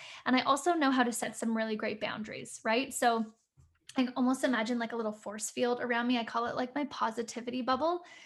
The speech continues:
And mine's pink and it's fluffy and it's cute. And when I'm on coaching calls, I don't allow anything to infiltrate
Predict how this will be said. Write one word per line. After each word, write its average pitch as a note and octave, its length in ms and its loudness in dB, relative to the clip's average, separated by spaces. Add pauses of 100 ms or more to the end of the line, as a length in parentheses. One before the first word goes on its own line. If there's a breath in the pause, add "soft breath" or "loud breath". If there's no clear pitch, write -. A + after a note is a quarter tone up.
(200 loud breath)
And A#3 120 2
mine's B3+ 280 4
pink B3+ 400 0
and A#3+ 100 0
it's A#3+ 140 -4
fluffy A#3 460 -2
and A3+ 120 -2
it's - 160 -8
cute. - 580 -6 (400 loud breath)
And B3 380 4
when B3 120 6
I'm A#3+ 140 4
on D4+ 180 2
coaching C#4 360 4
calls, A3 500 2 (140)
I A#3+ 200 4
don't B3 320 4
allow A#3+ 440 4
anything A#3+ 500 2
to - 300 -6
infiltrate D4 800 0